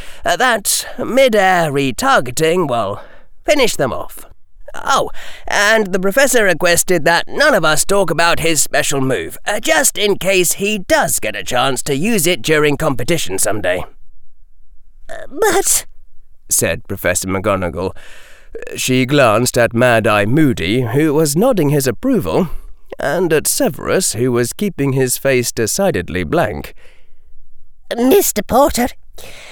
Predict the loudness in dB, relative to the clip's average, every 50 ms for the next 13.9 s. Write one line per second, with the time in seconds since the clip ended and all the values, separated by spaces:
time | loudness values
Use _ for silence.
0 | -16 -12 -8 -4 0 2 4 4 6 6 4 4 2 0 -2 -2 0 4 4 6
1 | 6 6 4 0 0 0 0 0 0 0 2 4 4 6 6 6 6 6 6 6
2 | 4 4 4 4 2 2 0 -4 -10 -16 -20 -8 -2 2 4 6 6 8 8 8
3 | 6 6 6 6 4 2 2 -2 -4 0 2 2 4 6 6 6 6 6 6 6
4 | 4 4 2 2 2 2 4 6 6 6 6 6 6 6 4 4 4 2 -2 -8
5 | -14 -12 -12 -10 -10 -10 -12 -14 -12 -4 0 2 4 6 6 6 6 6 4 4
6 | 2 0 -4 -8 -6 -2 2 4 4 4 4 4 4 4 4 2 0 0 2 4
7 | 4 4 4 2 0 -2 0 2 2 2 2 0 -2 -2 -2 2 2 4 4 4
8 | 4 4 4 4 4 2 0 2 2 4 4 4 4 4 4 2 2 2 0 -2
9 | 0 2 4 4 4 4 4 4 4 4 4 4 4 2 2 2 4 4 4 4
10 | 4 6 6 6 4 4 2 2 0 0 2 2 2 2 0 -2 -4 -4 -6 -10
11 | -12 -12 -10 -12 -12 -12 -16 -18 -18 -16 -16 -14 -8 -4 -2 2 4 4 4 4
12 | 2 -2 -6 -8 -8 -8 -8 -10 -14 -14 -16 -16 -12 -8 -6 -4 0 2 2 4
13 | 4 4 4 2 2 2 2 4 4 6 4 4 4 4 4 4 2